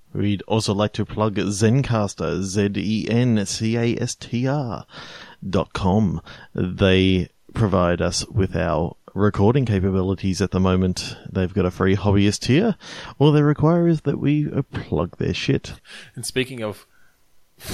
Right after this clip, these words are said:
Speaker 2: plugging shit, <laughs> uh, check out Two Sweary Dads, our other podcast. That is a podcast about parenting and other dadly pursuits. And, uh, yeah, we just recorded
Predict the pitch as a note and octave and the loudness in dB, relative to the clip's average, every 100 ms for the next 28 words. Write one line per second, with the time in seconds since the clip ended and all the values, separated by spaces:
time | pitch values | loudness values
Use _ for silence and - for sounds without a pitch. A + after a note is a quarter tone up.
0 | - - - C3 C3+ E3+ C3 B2 - B2 | -10 -10 -4 0 2 2 0 2 2 0
1 | C3+ - - - - D#3+ D#3 - - F#3+ | -2 -4 -8 -8 -2 -2 -2 -4 -6 -6
2 | G3 - F#3+ _ - F#3 C#3+ C#3 C3+ C3+ | -8 -8 -10 _ -8 -6 -2 -2 0 -2
3 | C3+ C3+ - - - F3 F3 E3+ - - | -4 -6 -12 -8 -2 -2 2 0 0 -12
4 | - - - E3+ D3+ C3+ D3 E3+ D3+ B2+ | -14 -10 -2 0 2 2 2 2 2 2
5 | A#2+ B2 - A#2+ - C3+ E3+ C3+ B2 A2+ | 0 -2 -6 -10 -8 -8 -8 -8 -8 -8
6 | A2 A2 A2 A2 A2 - A2+ G#2+ G#2 - | -10 -10 -8 -10 -10 -12 -10 -10 -10 -14
7 | - - A2+ A#2 C3 D#3 E3 A#2 A2+ A2+ | -18 -12 -12 -10 -12 -10 -8 -6 -4 -4
8 | G#2+ G2+ G#2 G#2+ A2+ A2 A2+ - D3 G3 | -4 -6 -8 -8 -10 -12 -12 -10 -10 -10
9 | - - - _ _ _ _ _ G2+ F#2+ | -12 -16 -16 _ _ _ _ _ -18 -16
10 | G#2 G#2 G#2 G#2+ G#2 G#2 G#2+ G#2+ G#2 G#2 | -14 -14 -14 -14 -16 -16 -16 -16 -16 -16
11 | G#2+ C#3 D3+ A2+ A2+ - - _ - A2+ | -14 -12 -10 -10 -10 -12 -16 _ -18 -16
12 | - A#2 A2+ A2+ B2 | -10 -8 -6 -8 -12